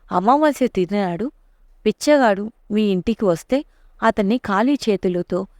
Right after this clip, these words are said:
తింపి పంపకండి. చూశారు కదా, ఆషాఢ అమావాస్య రోజున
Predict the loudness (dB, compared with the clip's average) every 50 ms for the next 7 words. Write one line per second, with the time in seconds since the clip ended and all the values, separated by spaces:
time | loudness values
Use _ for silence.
0 | _ _ -20 _ -4 -2 -2 -2 -2 -2 -2 -2 -2 -2 _ 0 0 0 0 -2
1 | -4 -4 -4 -6 -6 -6 -8 -10 _ _ _ _ _ -6 -2 -2 -2 2 4 4
2 | 4 4 2 0 -2 -2 -4 -6 -8 _ _ _ _ _ -4 -2 -2 -2 0 0
3 | 0 0 0 0 -2 -2 -2 -2 -2 0 0 0 0 0 -2 -2 -2 -4 -4 -2
4 | -2 -4 -4 -4 -6 -6 -6 -6 -8